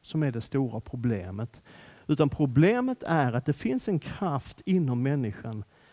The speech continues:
som driver oss åt fel håll och vill få oss att missa målet.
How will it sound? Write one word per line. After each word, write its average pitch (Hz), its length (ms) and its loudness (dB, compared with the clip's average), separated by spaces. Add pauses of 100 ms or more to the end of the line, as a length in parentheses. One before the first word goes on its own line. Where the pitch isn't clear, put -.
(120)
som 135 280 0
driver 196 500 0
oss 170 280 0
åt - 120 -4
fel 127 300 0
håll 107 500 -2
och - 240 -4
vill 135 120 4
få 131 320 -2
oss 117 160 -4
att - 140 -10
missa 120 280 -6
målet. 135 680 -8